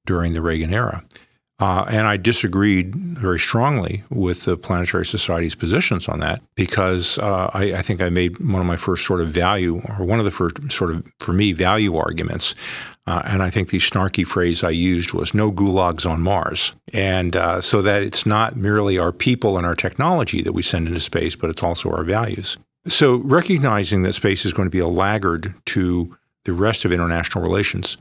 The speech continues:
The Cold War, uh, environment, of course, led to the Apollo program. The Nixon, uh, Brezhnev, uh, summit meeting in nineteen seventy-two is what led to Apollo Soyuz.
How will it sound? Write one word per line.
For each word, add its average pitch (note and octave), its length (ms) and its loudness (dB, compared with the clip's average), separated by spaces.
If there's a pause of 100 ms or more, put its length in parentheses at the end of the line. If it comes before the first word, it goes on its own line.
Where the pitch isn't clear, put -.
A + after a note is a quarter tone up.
(120)
The - 100 -4
Cold G2+ 300 4
War, G2+ 380 4 (100)
uh, G2+ 160 -2
environment, G2+ 400 0
of - 20 -10
course, F#2+ 200 -4
led F2 140 0
to - 40 -12
the F2+ 100 -2
Apollo G#2 280 2
program. A2+ 420 0 (540)
The G2 420 2
Nixon, G#2 580 2
uh, F#2 160 0
Brezhnev, F#2+ 640 0
uh, F2 120 -2
summit G#2 340 0
meeting G#2+ 300 2
in F2+ 80 0
nineteen F2+ 240 -2
seventy-two F#2 680 2
is E2+ 140 -4
what E2+ 140 0
led F2+ 260 -2
to F2 340 0 (420)
Apollo F2+ 320 0
Soyuz. G2 540 2